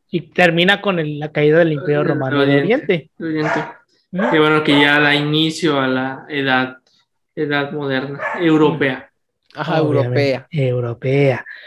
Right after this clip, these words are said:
Speaker 1: Porque siempre
Speaker 2: Eh,
Speaker 1: nos venden esa
Speaker 2: América
Speaker 1: pinche
Speaker 2: es
Speaker 1: idea,
Speaker 2: otra
Speaker 1: güey.
Speaker 2: cosa.
Speaker 1: Ah, exacto, estamos viendo esa pinche idea de que es que la edad moderna, güey, aquí no había edad moderna.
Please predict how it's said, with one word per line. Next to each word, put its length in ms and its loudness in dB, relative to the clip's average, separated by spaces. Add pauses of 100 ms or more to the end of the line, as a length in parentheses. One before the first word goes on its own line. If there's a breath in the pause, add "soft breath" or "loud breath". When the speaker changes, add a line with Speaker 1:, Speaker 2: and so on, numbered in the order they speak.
(160 loud breath)
Speaker 1:
Porque 220 4
siempre 280 2
Speaker 2:
Eh, 140 8
Speaker 1:
nos 80 2
venden 320 0
esa 180 -2
Speaker 2:
América 340 6
Speaker 1:
pinche 160 4
Speaker 2:
es 80 2
Speaker 1:
idea, 120 2
Speaker 2:
otra 360 6
Speaker 1:
güey. 120 -2
Speaker 2:
cosa. 260 -8 (240)
Speaker 1:
Ah, 240 -6
exacto, 460 -2
estamos 240 -4
viendo 220 0
esa 180 -2
pinche 300 -4
idea 240 0
de 160 -4
que 160 -6 (480 soft breath)
es 140 -6
que 120 2
la 100 4
edad 180 6
moderna, 500 4
güey, 320 2
aquí 240 -6
no 80 -4
había 160 -2
edad 200 -4
moderna. 640 -6